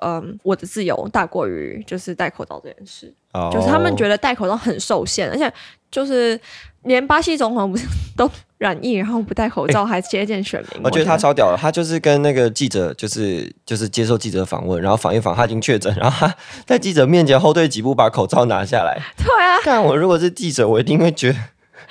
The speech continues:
Speaker 2: 我一定会吓死。那麦克风就说：“我不要了，我不要。”
Speaker 1: 真的。
Speaker 2: 麦克风还给你，送给你好了。
Speaker 1: 对啊，谁敢收回麦克风啊？真的。
Speaker 2: 哦，所以你听到周围就是可能原因是上帝的没有那么多。
Speaker 1: 哦，哎，可是其实我，我老实说，因为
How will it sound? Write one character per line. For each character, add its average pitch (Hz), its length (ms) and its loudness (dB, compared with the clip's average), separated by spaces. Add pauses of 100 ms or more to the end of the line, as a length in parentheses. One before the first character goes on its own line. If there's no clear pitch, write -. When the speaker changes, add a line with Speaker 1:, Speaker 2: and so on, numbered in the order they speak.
(160)
Speaker 2:
我 147 80 6
一 - 20 8
定 180 100 6
会 202 60 8
吓 180 240 6
死。 123 140 -4
那 160 120 6
麦 170 120 6
克 160 160 2
风 143 140 4
就 147 100 2
说 143 160 2
：“我 107 60 4
不 - 100 0
要 135 140 8
了， 113 120 4
我 107 100 0
不 82 180 -6
要。” 349 220 8
Speaker 1:
真 269 160 -2
的。 320 80 2
Speaker 2:
麦 247 100 6
克 240 120 6
风 165 160 6
还 120 220 4
给 123 80 2 (120)
你， 139 140 0
送 156 220 4
给 120 140 0
你 117 160 0
好 - 120 -4
了。 - 60 -8
Speaker 1:
对 370 100 -2
啊， 320 380 0
谁 285 240 0
敢 240 160 0
收 254 320 2
回 226 220 2
麦 240 200 -2
克 214 200 -2
风 185 280 -6
啊？ - 160 -8
真 - 20 -4
的。 95 80 -2
Speaker 2:
哦， 87 420 -4
所 196 140 2
以 196 40 8
你 127 160 4
听 139 200 0
到 135 180 4
周 120 200 4
围 95 200 2
就 107 120 -8
是 110 120 -6
可 101 120 -4
能 82 320 -8
原 101 160 -2
因 113 140 -2
是 123 100 -4
上 104 280 2
帝 101 160 -6
的 82 80 -6
没 82 100 -6
有 82 80 -4
那 87 60 -6
么 82 100 -6
多。 - 260 -10 (440)
Speaker 1:
哦， 240 180 4 (120)
哎， 320 120 4
可 285 140 2
是 453 160 2
其 277 160 0
实 285 120 0
我， 220 340 2
我 202 160 2
老 202 180 2
实 190 120 -8
说， 220 160 0
因 311 120 2
为 294 80 0